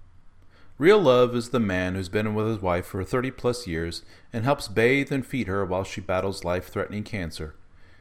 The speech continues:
He drives her back and forth to her chemo sessions and cleans the vomit in the car while telling her she's beautiful and he wouldn't want to be anywhere else in the world. Real love is the elderly wife who feeds,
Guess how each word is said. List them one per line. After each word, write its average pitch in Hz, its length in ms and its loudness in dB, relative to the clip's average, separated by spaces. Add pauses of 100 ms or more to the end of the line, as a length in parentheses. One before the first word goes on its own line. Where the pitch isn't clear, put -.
(120)
He 139 120 -2
drives 123 380 4
her 143 60 0
back 117 280 2
and 117 100 -2
forth 113 240 0
to - 80 -4
her 107 80 -2
chemo 98 400 -2
sessions 95 540 -6 (320)
and 113 80 -4
cleans 139 300 -4
the 143 80 -2
vomit 113 380 2
in 110 40 -6
the 117 80 -2
car 92 320 0
while 95 160 0
telling 123 360 -2
her 104 120 -2
she's 110 240 -6
beautiful 135 540 -6 (380)
and 101 120 -4
he 113 60 -2
wouldn't 120 240 0
want 127 120 0
to 120 40 0
be 113 180 -2
anywhere 120 300 2
else 107 240 0
in 110 60 -4
the 107 60 -4
world. 82 360 -6 (1120)
Real 147 200 4
love 120 360 6
is 117 100 -2
the 123 160 2
elderly 123 400 2
wife 95 380 0
who 107 120 -4
feeds, 104 560 -6